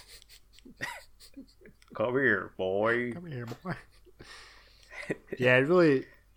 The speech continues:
Speaker 2: what, season, like, four or five, when they, like, really get the voices down. 'Cause even season three, which Homer, Homer at bat is in season three, uh, like, Mister Burns' voice is still kinda weird. They hadn't quite nailed it.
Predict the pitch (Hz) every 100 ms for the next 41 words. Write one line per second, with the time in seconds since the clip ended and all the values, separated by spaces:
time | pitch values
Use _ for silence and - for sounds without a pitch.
0 | _ _ _ 120 110 - 117 107 127 107
1 | 104 98 - 110 107 107 107 - 104 101
2 | 107 107 104 101 98 101 - 101 98 -
3 | 101 - 98 - 110 - 113 110 131 170
4 | 202 165 156 143 131 - 113 123 113 107
5 | 104 - - 120 - - - - 131 123
6 | 117 - - - 139 117 104 117 113 104
7 | 107 - 113 101 98 110 101 101 _ _
8 | _ _ _ _ _ - 113 107 104 -
9 | _ 123 123 139 - - 117 117 113 113
10 | - - 113 110 98 104 101 104 104 _
11 | _ _ _ _ _ _ _ _ _ _
12 | _ _ - 135 135 131 107 98 95 98
13 | -